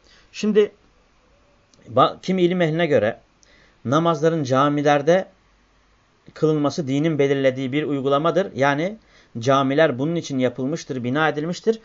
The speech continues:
Allah namazın camide, şey, Allah namazın cemaat halinde kılınmasını farz kılmış ve şöyle buyurmuştur. "Rükû edenlerle birlikte siz de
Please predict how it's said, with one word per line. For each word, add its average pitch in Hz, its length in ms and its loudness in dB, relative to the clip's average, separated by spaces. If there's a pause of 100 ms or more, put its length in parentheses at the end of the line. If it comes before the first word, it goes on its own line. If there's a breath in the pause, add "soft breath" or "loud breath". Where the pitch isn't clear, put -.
(320 soft breath)
Allah 135 460 2
namazın 135 420 -2
camide, 123 600 0 (220 soft breath)
şey, 123 240 4
Allah 127 340 2 (160)
namazın 127 420 -2
cemaat 127 360 0
halinde 120 340 -2
kılınmasını 123 580 -6 (280 loud breath)
farz 151 280 2
kılmış 147 360 -6
ve 135 240 2 (180 soft breath)
şöyle 147 340 4
buyurmuştur. 117 480 -2 (300 soft breath)
"Rükû 117 280 -2
edenlerle 123 560 2
birlikte 131 500 -2 (280 soft breath)
siz 127 300 -6
de 156 240 2